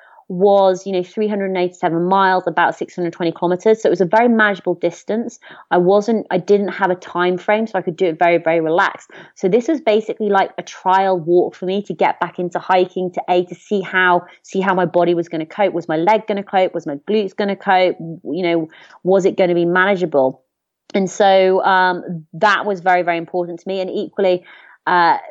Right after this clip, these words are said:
because I was conscious of, of my knee and my glutes and everything, being in Europe just makes life a lot easier. It also reduces the expenses down. You know, I, I am on a, a real budget, and, you know, unfortunately, the biggest cost of going to America is generally the flights.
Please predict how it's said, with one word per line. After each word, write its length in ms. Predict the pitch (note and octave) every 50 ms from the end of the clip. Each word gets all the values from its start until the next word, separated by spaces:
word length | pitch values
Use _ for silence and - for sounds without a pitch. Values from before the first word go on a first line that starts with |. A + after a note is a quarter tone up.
| - F3 - -
because 260 | G#3 G3 - A3+ G#3
I 60 | A#3+
was 280 | A3+ G3 G3 G3+ G3 F#3+
conscious 420 | - - G3+ F#3 E3+ - F#3 -
of, 140 | E3+ F3 E3+ F3 E3 -
of 140 | F3 F3 D#3
my 140 | F3 E3 E3+
knee 340 | F3 F3 F3+ F3+ E3+ D#3+ D3+
and 80 | E3
my 120 | E3 D#3 D#3
glutes 320 | - F3 E3+ - D#3+ -
and 100 | E3+ E3
everything, 500 | D#3 - - D#3 - - E3 D#3+ C#3 D#3
being 240 | - F#3 F#3 F#3 F#3+
in 140 | F#3 F3 E3
Europe 260 | E3 F3 F3+ D#3+ C#3+
just 120 | E3 -
makes 220 | F#3 D#3+ C#3+ D#3+ -
life 260 | E3+ D#3+ D#3+ D#3 - -
a 60 | -
lot 180 | D#3+ D#3 D3+ - -
easier. 340 | F#3+ G3+ G#3 F#3 G#3 -
It 100 | D#3 -
also 280 | - G3+ A3 - - B3
reduces 640 | A3 G#3+ E3+ - - F#3 F3+ F3+ - F3+ F3 E3 -
the 180 | - - - E3
expenses 640 | E3+ - - - F3 E3+ E3 E3+ - - F3+ F3+
down. 380 | - F3+ F3+ F#3+ G3+ G#3 G#3 F#3
You 80 | F3+
know, 100 | E3+ D#3+
I, 120 | D3 D#3+ D#3+ - - -
I 100 | - D3+
am 240 | E3+ F3 F3 F3+ F3
on 100 | E3+ E3+
a, 140 | E3 D#3+ D#3 - - -
a 80 | - E3
real 220 | D#3 E3 D#3+ D#3
budget, 360 | D#3 - E3 E3 D#3+ - E3
and, 240 | - D#3 E3 D#3 D3+ - _ _ _ _ _ _ _
you 140 | - D#3+ F3
know, 80 | D#3 D#3
unfortunately, 320 | D#3 F#3+ F3 E3 - E3+
the 60 | D#3+
biggest 260 | D3+ F#3 F3 E3+ -
cost 240 | - F#3+ E3 - -
of 60 | D3+
going 160 | - D#3 D#3 D#3
to 80 | -
America 260 | D#3+ D#3+ D#3+ D#3+ D#3+
is 80 | D3+ C3+
generally 280 | - D#3+ D3+ D3 D3 C#3+
the 60 | D3+
flights. 460 | D3 - F3+ F#3+ A3+ A3+ - - _